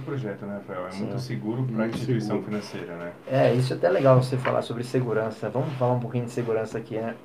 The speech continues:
Speaker 2: Eu, eu percebo em algumas conversas que eu tenho com alguns empresários que eles falam coisas do tipo assim: "Cara, mas, né,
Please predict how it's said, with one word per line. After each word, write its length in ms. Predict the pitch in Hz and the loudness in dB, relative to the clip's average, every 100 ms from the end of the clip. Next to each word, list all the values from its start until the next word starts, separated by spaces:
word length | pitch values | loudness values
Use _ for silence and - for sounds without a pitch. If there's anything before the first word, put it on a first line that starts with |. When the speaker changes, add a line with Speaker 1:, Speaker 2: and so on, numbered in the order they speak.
| 123 | -6
Speaker 2:
Eu, 160 | 123 - | -6 -2
eu 100 | 127 - | -2 2
percebo 360 | 123 - 151 | 0 2 2
em 40 | 147 | 4
algumas 320 | 127 123 123 | 4 2 0
conversas 360 | 120 113 110 | 2 2 0
que 60 | - | -6
eu 80 | 123 | -6
tenho 180 | 117 110 | -4 -4
com 100 | 113 | -4
alguns 240 | 110 110 | -4 -6
empresários 500 | 107 104 104 120 123 | -6 -4 0 0 0
que 80 | - | -2
eles 160 | 117 - | -2 -2
falam 240 | - 120 | -2 -2
coisas 300 | 117 120 110 | 0 0 0
do 100 | 117 | -2
tipo 240 | 120 123 | -2 2
assim: 300 | 117 - 107 101 - - - - - - - - | 2 2 -2 -4 -10 -20 -20 -20 -20 -20 -20 -8
"Cara, 300 | 131 139 120 | -2 2 2
mas, 240 | 113 110 | 2 -2
né, 560 | 113 120 120 113 113 | -2 0 2 2 0